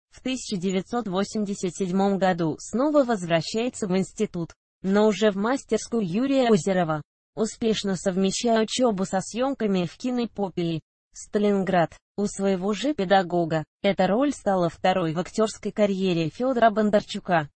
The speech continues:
Дебютировал он в тысяча девятьсот восемьдесят шестом году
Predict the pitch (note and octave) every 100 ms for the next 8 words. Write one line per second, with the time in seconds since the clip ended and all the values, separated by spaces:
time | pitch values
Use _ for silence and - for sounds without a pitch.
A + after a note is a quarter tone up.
0 | _ - D#3+ F3+ F#3+ - C#4 C#4 G#3 F3
1 | F3 D#3+ F#3+ E3+ - F#3 E3 F3+ F3 C4+
2 | C#4+ F#3+ A#3 - A#3+ A#3+ A3 F#3+ F3+ -
3 | E3 E3 D#3+ C#3+